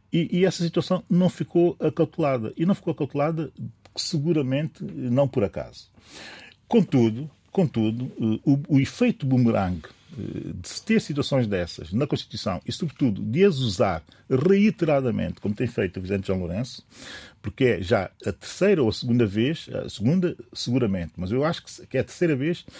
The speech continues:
que ele faz, eh, opções contrárias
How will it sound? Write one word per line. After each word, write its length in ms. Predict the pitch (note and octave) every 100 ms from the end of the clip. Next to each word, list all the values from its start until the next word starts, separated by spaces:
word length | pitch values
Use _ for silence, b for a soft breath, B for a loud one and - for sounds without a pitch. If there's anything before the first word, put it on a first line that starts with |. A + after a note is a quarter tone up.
| B B
que 100 | -
ele 60 | D#3+
faz, 300 | F#3+ D3 - _ _ _ _ _ -
eh, 640 | A#2 - A#2+ C3 C3+ - - _ _ _
opções 760 | D#3+ - - - D#3+ G#3 - - - _ _ -
contrárias 840 | E3+ B2+ E3 D3 F3+ G3 G3